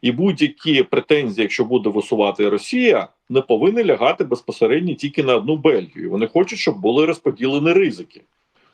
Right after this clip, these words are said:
Тут питання взагалі не в Угорщині. Вони хочуть, щоб воно якось було застраховано. Чи можна застрахувати ризики, наприклад, Угор-,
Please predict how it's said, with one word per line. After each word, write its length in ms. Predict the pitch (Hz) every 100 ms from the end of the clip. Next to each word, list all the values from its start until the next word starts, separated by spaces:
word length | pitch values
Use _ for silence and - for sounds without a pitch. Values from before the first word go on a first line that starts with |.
| -
Тут 160 | 123
питання 340 | - 151 170 151
взагалі 380 | 135 160 185
не 120 | 156 110
в 80 |
Угорщині. 680 | 113 120 - - - - - _ _ _ _ _ _ _ _ _ _ - -
Вони 380 | 92 139 170 135
хочуть, 720 | - 117 104 92 202 226 _
щоб 260 | - 151 135
воно 280 | 110 104 185
якось 400 | 160 156 175 -
було 240 | 117 135
застраховано. 760 | 131 135 170 175 185 120 92 87 -
Чи 160 | -
можна 300 | 135 202 214
застрахувати 760 | 170 143 - - 113 135 170 135
ризики, 420 | 123 147 151 135
наприклад, 500 | 113 101 131 - 131
Угор-, 320 | 135 113 101